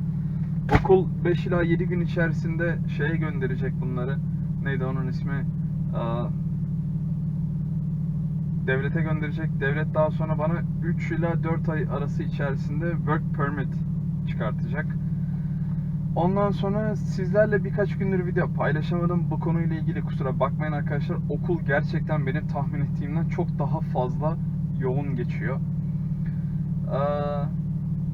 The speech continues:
bu arada herkesle paylaştım, sizlerle de paylaşayım. Google Maps'e benim adresimi yazarsanız direktman böyle kocaman şey çıkıyor. Benim Beşiktaş bayrağım çıkıyor. O konuda bayrakları hemen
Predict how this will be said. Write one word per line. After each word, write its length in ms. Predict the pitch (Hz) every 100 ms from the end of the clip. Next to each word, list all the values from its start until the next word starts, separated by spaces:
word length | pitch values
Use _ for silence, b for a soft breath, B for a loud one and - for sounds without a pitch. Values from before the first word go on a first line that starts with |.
| - - - - 151
bu 60 |
arada 240 | 175 220 175
herkesle 400 | 170 185 175 180
paylaştım, 500 | 175 175 170 - -
sizlerle 380 | - 147 180
de 40 | -
paylaşayım. 480 | - 143 - - -
Google 380 | 147 156 175 175
Maps'e 320 | 165 185 175
benim 280 | - 165 156
adresimi 440 | 156 165 - 165
yazarsanız 580 | 156 160 175 151 151 - - B B B B - - 156
direktman 480 | 175 151 160 156
böyle 320 | 151 151 170 156 - -
kocaman 360 | 160 156 160 160
şey 220 | - -
çıkıyor. 320 | - 190 185
Benim 280 | 190 - -
Beşiktaş 480 | - - 139 - 135
bayrağım 380 | 135 131 147
çıkıyor. 400 | - - 185 - - - - - -
O 100 | 147
konuda 320 | 139 143 139
bayrakları 460 | 131 139 - 143
hemen 260 | - -